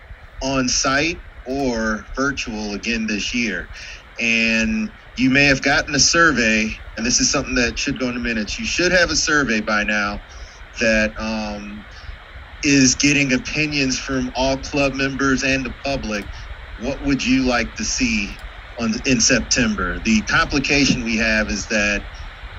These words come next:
we don't have enough information yet to really say definitely we're gonna do, you know, we're gonna have an on-site,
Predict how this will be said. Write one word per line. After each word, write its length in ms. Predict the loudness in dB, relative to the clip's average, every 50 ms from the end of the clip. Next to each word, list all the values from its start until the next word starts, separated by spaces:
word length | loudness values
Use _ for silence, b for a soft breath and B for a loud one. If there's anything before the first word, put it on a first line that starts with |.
| -12 -12 -12 -12 -8 -6
we 220 | -2 -2 -2 -2 -2 -4 -2
don't 240 | 0 0 0 0 0
have 260 | 0 0 2 2 2
enough 280 | 0 0 0 -2 0 -2
information 760 | -4 -4 -4 -4 -4 0 0 2 2 2 0 0 -2 0 0
yet 300 | 0 0 2 0 -2 -4 -6 -10
to 200 | -8 -6 -4 -4 -4 0 2
really 360 | 4 4 4 4 2 0 0
say 380 | 0 -2 0 0 0 0 0 -2
definitely 720 | 0 0 0 0 0 -2 -6 -6 -6 -4 -4 -4 -4 -6 -8 B B B -16 -14 -6 2
we're 240 | 4 4 6 6 4
gonna 300 | 4 4 4 4 4 2
do, 300 | 2 4 4 4 4 4
you 140 | 2 0 -2
know, 180 | -2 -2 -2
we're 200 | 0 2 2 2
gonna 220 | 2 2 2 2 2
have 500 | 2 2 2 2 0 0 -2 -6 -10 -12 -10 -8
an 100 | -6 -4
on-site, 680 | -4 -2 -2 -2 -2 0 0 2 2 2 0 0 -4